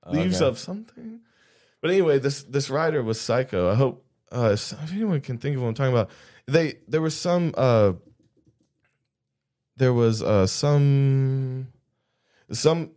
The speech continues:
Speaker 1: chapters were written backwards, upside down, sideways,
Speaker 2: Okay.
Speaker 1: in between doodles and stuff like that. And, uh, there's also an old writer that I used to love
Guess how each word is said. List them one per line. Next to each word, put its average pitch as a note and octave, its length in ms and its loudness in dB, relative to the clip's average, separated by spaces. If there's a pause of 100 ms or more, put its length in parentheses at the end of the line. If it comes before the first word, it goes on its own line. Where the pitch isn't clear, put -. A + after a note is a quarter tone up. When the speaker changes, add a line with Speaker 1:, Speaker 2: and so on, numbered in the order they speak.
(300)
Speaker 1:
chapters D#3 540 -2
were C3+ 140 0
written A#2 320 -4
backwards, F3 920 -2
upside D#3+ 540 -2
down, C#3 480 2
sideways, C3+ 1080 0
Speaker 2:
Okay. A2 400 -2
Speaker 1:
in C#3+ 120 0
between D3+ 500 -4
doodles B2+ 540 0
and A#2 120 -8
stuff A#2 220 -2
like A#2 200 -2
that. A2+ 260 0 (540)
And, A2+ 280 0
uh, G2 380 0
there's E3 220 -2
also A#3 320 -2
an D3+ 140 -4
old F3+ 300 2
writer D#3 540 0
that A2+ 140 0
I A2 80 2
used A2 320 -4
to A2 80 -6
love G2 460 0